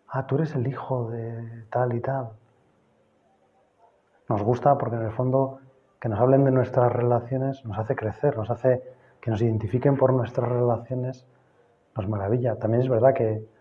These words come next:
a veces puede uno hartarse, ¿no? Y decir, "Jo, es que siempre soy en todos lados el hermano de fulanito, porque mi hermano es el que triunfa y yo soy el pequeño, o yo soy el más zoquete o el menos conocido", o... Eso también nos puede pasar, pero...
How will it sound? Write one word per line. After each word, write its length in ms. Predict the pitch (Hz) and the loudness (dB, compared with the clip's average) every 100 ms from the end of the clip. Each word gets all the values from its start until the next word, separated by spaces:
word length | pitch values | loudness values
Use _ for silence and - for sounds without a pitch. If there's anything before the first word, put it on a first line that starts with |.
| _ | _
a 80 | 113 | 0
veces 220 | 110 117 | 2 2
puede 200 | - 117 | 2 2
uno 180 | 117 107 | 4 2
hartarse, 440 | 101 120 113 - | 2 2 2 -4
¿no? 180 | 98 120 | -6 -4
Y 40 | |
decir, 280 | 107 92 104 | -6 -6 -10
"Jo, 120 | - | -10
es 80 | 139 | -16
que 120 | - | -16
siempre 220 | - 123 113 | -10 -8 -4
soy 100 | 117 | -4
en 80 | 113 | 2
todos 240 | 120 113 | 2 2
lados 240 | 120 127 | 0 -2
el 100 | 113 | -4
hermano 400 | 113 107 120 120 | -4 -2 0 0
de 80 | 113 | -2
fulanito, 400 | 107 104 107 107 | -4 -6 -6 -10
porque 200 | 98 - | -14 -12
mi 40 | 98 | -8
hermano 220 | 104 117 | -2 -2
es 60 | |
el 100 | 113 | -2
que 80 | 107 | -4
triunfa 500 | 110 127 135 - 143 - - - - - _ _ - | -2 0 0 -2 -6 -6 -20 -20 -20 -20 _ _ -4
y 80 | 104 | 0
yo 100 | 107 | 2
soy 180 | 120 | 2
el 160 | 107 104 | 2 0
pequeño, 540 | - 101 135 143 143 | -2 2 4 4 2
o 100 | 131 | 0
yo 160 | 104 107 | 0 0
soy 400 | - 113 110 107 - - _ _ _ - | 0 0 0 -2 -8 -20 _ _ _ -4
el 120 | 107 | -2
más 400 | 104 110 110 101 - | 2 4 4 2 -4
zoquete 460 | 101 - 123 - 127 | -4 0 2 4 4
o 60 | |
el 40 | 110 | 4
menos 240 | 110 110 | 2 0
conocido", 580 | - 104 95 117 127 139 | 0 -6 -2 -2 0 0
o... 300 | 131 101 101 - _ _ _ _ _ _ - | 0 -4 -8 -18 _ _ _ _ _ _ 0
Eso 140 | 135 | 0
también 240 | 117 107 101 | 0 -2 -2
nos 100 | - | -4
puede 140 | 104 | -6
pasar, 360 | 98 - 101 92 | -6 -8 -10 -6
pero... 340 | 110 101 101 | -4 -4 -6